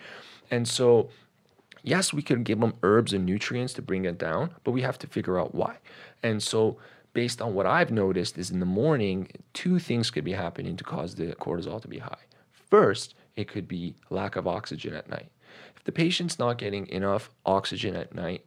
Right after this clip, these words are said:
the heart will have to compensate. Stress hormones will go up to make up for that.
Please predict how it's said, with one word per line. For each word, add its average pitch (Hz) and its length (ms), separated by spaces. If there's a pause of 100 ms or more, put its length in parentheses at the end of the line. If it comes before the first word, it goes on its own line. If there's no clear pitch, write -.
(140)
the - 80
heart - 420
will 85 120
have - 240
to - 80
compensate. - 720 (180)
Stress - 380
hormones 90 400
will 85 80
go 87 300
up 87 220 (360)
to - 120
make 90 300
up - 140
for - 140
that. - 160